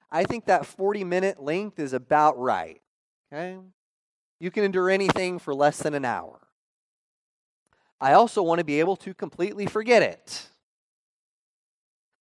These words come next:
I'd love to be able to resolve life's difficulties and put them in my rearview mirror and never have to think about them again. I want a primetime drama,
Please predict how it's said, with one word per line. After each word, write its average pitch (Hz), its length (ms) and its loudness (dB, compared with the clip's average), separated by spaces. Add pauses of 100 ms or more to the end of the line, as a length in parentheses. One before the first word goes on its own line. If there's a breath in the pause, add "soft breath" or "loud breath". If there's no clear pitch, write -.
(180)
I'd 139 240 -2
love 220 320 6
to 247 80 -12
be 214 140 -8
able 165 240 0
to - 120 -16
resolve 147 380 2
life's 139 380 0
difficulties 220 720 -4 (220 soft breath)
and 139 180 -6
put 277 200 -4
them 226 160 -2
in 180 180 -2
my 160 160 2
rearview 143 460 -4
mirror 220 360 2
and 143 220 -4
never 175 240 2
have 170 220 -2
to 120 80 -12
think 190 260 -10
about 156 300 0
them 143 160 -10
again. 113 400 -8 (300)
I 233 260 2
want 190 360 0
a 127 180 -6
primetime 208 840 -2
drama, 147 460 0